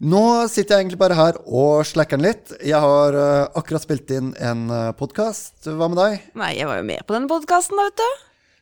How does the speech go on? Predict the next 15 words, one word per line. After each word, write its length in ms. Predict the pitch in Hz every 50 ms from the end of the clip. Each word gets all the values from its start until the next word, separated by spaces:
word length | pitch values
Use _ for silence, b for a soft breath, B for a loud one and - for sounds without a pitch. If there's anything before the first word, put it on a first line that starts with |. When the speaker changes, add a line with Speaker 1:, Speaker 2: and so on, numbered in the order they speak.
| _ _
Speaker 1:
Stemmer, 760 | - - - - 175 170 165 143 135 147 160 165 165 151 131 127
vi 80 | 143 156
satt 220 | 147 - 143 -
her 100 | - 139 143 151
jo 180 | 151 151 151 139 135 -
begge 400 | - 127 117 143 131 117 113 139 135
to. 420 | - - - 156 170 190 185 156 B B B B B B B B B B B
Speaker 2:
Hva 180 | 277 302 277 233
er 40 | 220
denne 160 | 226 233 233
podcasten 440 | 226 240 233 214 - 233 226 - 254
for 100 | 233 262
noe 60 | 254 254
da, 160 | 262 262 262
Mathias? 400 | 269 277 262 294 302 339 330 -